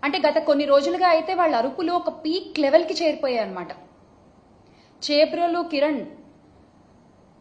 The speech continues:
ఆ ఉదంతమే ఇందుకు ఉదాహరణ. అధికారం ఉందనే అహంకారం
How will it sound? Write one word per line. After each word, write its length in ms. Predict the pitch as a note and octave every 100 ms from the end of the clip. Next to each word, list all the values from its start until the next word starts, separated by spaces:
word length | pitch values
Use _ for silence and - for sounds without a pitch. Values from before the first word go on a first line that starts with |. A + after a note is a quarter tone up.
| -
ఆ 120 | A3
ఉదంతమే 420 | C4 D#4 D4+ E4
ఇందుకు 240 | F4+ D#4+ C#4+
ఉదాహరణ. 420 | B3+ C4+ B3 E3+ - - _ _ _ _ _ _ _ _ _ _ _ _ _ _ _ _ _ _ _ _ _ _ _ _ _ _ _ _ _ _ _ _ _ -
అధికారం 480 | A#3+ D4 E4 D#4 C#4
ఉందనే 280 | B3+ C4+ B3+
అహంకారం 600 | G3+ A#3+ B3 B3+ G3+